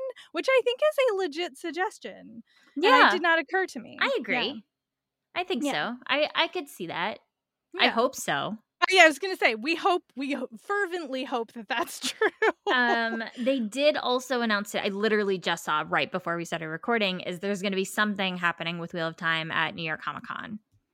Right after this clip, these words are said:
Speaker 2: The
Speaker 1: I am unsurprised by this.
Speaker 2: Yeah, same.
Speaker 1: Yes.
Speaker 2: But
Speaker 1: When is New York Comic Con again? Is it
Speaker 2: October?
Speaker 1: Oh, okay. All right.
Speaker 2: One of
Speaker 1: So
Speaker 2: the, f-, either the, I, the se-, I wanna say the second weekend of October, maybe. This will be my first year not going
Speaker 1: I know, right?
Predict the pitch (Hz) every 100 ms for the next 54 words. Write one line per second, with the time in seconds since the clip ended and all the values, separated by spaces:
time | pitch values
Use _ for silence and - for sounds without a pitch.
0 | - - _ 175 165 160 131 269 262 277
1 | 320 370 392 349 302 294 - 208 202 -
2 | - - 220 - - - 180 170 185 -
3 | 233 214 185 185 311 359 453 - 403 440
4 | 453 508 494 523 554 523 539 539 208 -
5 | - 214 202 202 208 214 285 330 403 480
6 | 523 539 - _ 247 240 254 233 185 185
7 | 214 196 180 - 208 214 214 220 220 294
8 | 277 208 196 - - 226 247 240 233 220
9 | - 220 226 208 233 220 - 285 285 -
10 | 262 320 339 294 233 254 226 240 240 240
11 | 254 240 233 226 - 240 247 254 254 226
12 | 240 254 240 220 214 - 202 185 180 175
13 | 180 180 185 180 180 180 269 262 277 226
14 | 208 233 311